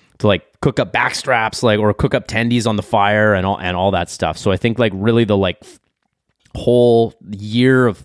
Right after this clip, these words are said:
two years of training for her essentially, and, and all the effort and all the gym time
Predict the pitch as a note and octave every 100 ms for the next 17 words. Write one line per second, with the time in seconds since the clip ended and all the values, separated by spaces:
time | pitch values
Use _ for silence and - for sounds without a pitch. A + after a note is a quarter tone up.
0 | - - E3+ C3 D3+ D3+ A2 - B2+ A#2
1 | A#2+ A2 G2+ G#2+ G2+ F2+ A2 - G#2+ F#2+
2 | F2+ F2+ F2 - - - - G2+ - A2
3 | A#2 G#2+ G#2 G#2 G#2+ G2 F#2+ G2+ F2+ F#2+
4 | F#2+ G#2 F#2 F#2 F2+